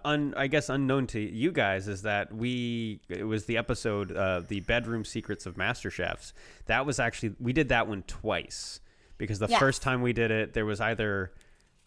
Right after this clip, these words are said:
Speaker 2: I think there
Speaker 1: it
Speaker 2: was
Speaker 1: was, like,
Speaker 2: some
Speaker 1: an,
Speaker 2: issue.
Speaker 1: there was, like, an audio problem, or we just didn't like it, or there was something going on, but we totally scrapped the first run of it and then did it again.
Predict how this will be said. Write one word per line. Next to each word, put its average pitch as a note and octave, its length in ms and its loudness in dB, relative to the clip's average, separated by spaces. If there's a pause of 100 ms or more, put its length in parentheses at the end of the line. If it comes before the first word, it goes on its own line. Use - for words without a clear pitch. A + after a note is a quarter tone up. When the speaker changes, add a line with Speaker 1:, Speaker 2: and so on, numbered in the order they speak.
(340)
Speaker 2:
I C4 80 -4
think F#4+ 260 -2
there B4 100 2
Speaker 1:
it A#4+ 40 4
Speaker 2:
was A4+ 80 2
Speaker 1:
was, - 60 -2
like, D#4+ 80 4
Speaker 2:
some C#4+ 80 4
Speaker 1:
an, A#3 120 -4
Speaker 2:
issue. D4+ 460 2
Speaker 1:
there G3+ 100 6
was, C3+ 140 2
like, A#2+ 140 2
an G2 140 -2
audio D3 320 4
problem, B2+ 720 -2
or G2+ 360 2
we A2+ 120 0
just G2+ 180 -6
didn't G#2 240 -2
like B2+ 300 -2
it, A2+ 400 2
or G2+ 340 0
there G#2 100 -2
was G2+ 120 -2
something A#2+ 260 0
going A2+ 240 0
on, G2 180 -2
but G2 80 -8
we G2 100 -4
totally G#2+ 320 -4
scrapped - 460 -4
the A2+ 100 -2
first - 460 -2
run G#2 240 -2
of F#2+ 160 -4
it E2+ 220 -4
and F#2+ 180 -6
then F#2+ 180 -4
did F2+ 140 -4
it E2+ 120 -6
again. D#2+ 320 -8